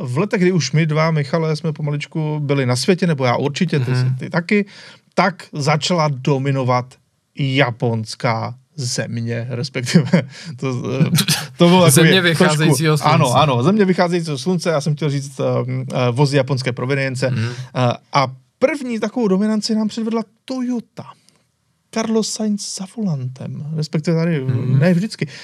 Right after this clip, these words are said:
Speaker 1: A každopádně Toyota Celica, jak se říká správně po japonsku, ale vzhledem k tomu, že nejsme v Česku, teda nejsme v
Speaker 2: Celica.
Speaker 1: Japonsku, jsme v Česku, tak můžeme klidně říkat Celica.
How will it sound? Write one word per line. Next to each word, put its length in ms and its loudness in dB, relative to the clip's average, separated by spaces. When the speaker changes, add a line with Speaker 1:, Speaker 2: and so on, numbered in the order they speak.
Speaker 1:
A 240 4
každopádně 500 2
Toyota 460 2
Celica, 840 2
jak 200 0
se 140 -2
říká 380 -4
správně 760 0
po 180 -2
japonsku, 720 0
ale 460 2
vzhledem 280 -4
k 40 -6
tomu, 120 -4
že 80 -6
nejsme 300 -2
v 40 -8
Česku, 440 -4
teda 180 4
nejsme 120 4
v 40 2
Speaker 2:
Celica. 180 4
Speaker 1:
Japonsku, 400 0
jsme 120 0
v 40 -4
Česku, 340 -6
tak 140 -2
můžeme 300 -2
klidně 260 -6
říkat 280 -6
Celica. 320 -6